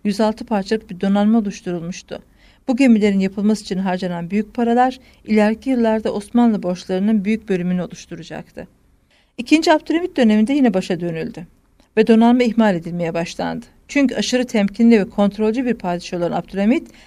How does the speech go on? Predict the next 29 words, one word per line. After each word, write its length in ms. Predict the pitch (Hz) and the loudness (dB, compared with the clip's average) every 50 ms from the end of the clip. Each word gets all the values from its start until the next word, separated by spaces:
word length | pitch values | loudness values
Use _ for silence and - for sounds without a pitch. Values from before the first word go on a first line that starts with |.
| _ _ | _ _
her 160 | - 311 359 | 0 2 2
gemi 260 | 339 226 240 220 196 180 | 4 4 2 2 2 2
alımını 400 | 185 185 190 190 190 208 247 - | 2 2 2 2 2 0 0 0
çok 240 | - 285 277 - | -2 -4 -4 -2
pahalı 340 | - 185 175 170 170 180 180 | -2 0 0 0 0 -2 -4
buluyor, 320 | 190 185 214 233 262 302 294 - - _ _ _ | -4 0 2 2 2 0 -2 -6 -12 _ _ _
hem 180 | - 262 262 | 0 2 2
de 100 | 233 214 | 2 2
donanmayı 680 | 214 220 214 220 220 220 214 214 214 220 240 277 302 294 - _ _ _ | 2 4 4 4 4 4 4 4 4 4 4 2 0 -2 -10 _ _ _
kontrol 380 | _ - 233 226 - 254 254 226 | _ 4 4 4 4 4 2 2
edemeyeceğini 580 | 208 214 247 233 214 190 - - 180 175 175 160 | 2 4 4 4 4 4 2 -2 -4 -4 -4 -6
düşünüyordu. 680 | 170 - - 175 175 170 170 165 160 - - - - _ _ _ _ _ _ - | -8 -10 -8 -6 -6 -4 -4 -6 -8 -10 -12 -16 -18 _ _ _ _ _ _ 0
Bu 120 | 269 277 | 0 2
yüzden 300 | 254 233 240 214 202 196 | 2 4 4 4 4 4
daha 160 | 208 208 214 | 2 2 2
ucuz 440 | 196 202 202 - 247 277 320 - - - _ _ _ | 2 0 -2 -4 -4 -4 -4 -4 -8 -16 _ _ _
ve 60 | 220 220 | -4 -2
kontrolü 500 | - - 233 226 226 214 220 208 208 214 | 2 4 4 4 4 2 -2 -2 0 0
daha 220 | 208 226 240 240 | 0 0 -2 -2
kolay 300 | - 220 208 214 208 180 | -2 -2 0 0 0 0
olan 280 | 170 196 220 247 240 233 | 2 2 4 4 4 4
demir 240 | 233 233 247 226 | 6 6 6 4
yollarına 420 | 202 185 170 170 175 175 175 175 165 | 4 2 0 0 -2 -2 -2 -2 -2
ağırlık 360 | 165 170 165 165 170 - - | -2 -2 -4 -6 -8 -10 -8
veriyordu. 540 | 170 165 170 170 165 160 160 160 - - - _ _ _ _ _ _ _ | -8 -6 -4 -4 -4 -4 -6 -8 -12 -16 -18 _ _ _ _ _ _ _
Bu 100 | - 254 | -2 2
dönemde 360 | 262 262 220 202 190 196 190 170 | 4 4 4 4 4 2 0 0
Osmanlı 500 | 202 - - - 233 233 220 208 180 - | -2 -4 0 2 4 4 4 2 0 0
donanmasının 880 | 185 180 185 180 180 180 180 180 175 - 196 202 233 269 330 330 | -2 -2 -2 -2 -2 -4 -4 -6 -6 -4 0 2 2 2 0 -2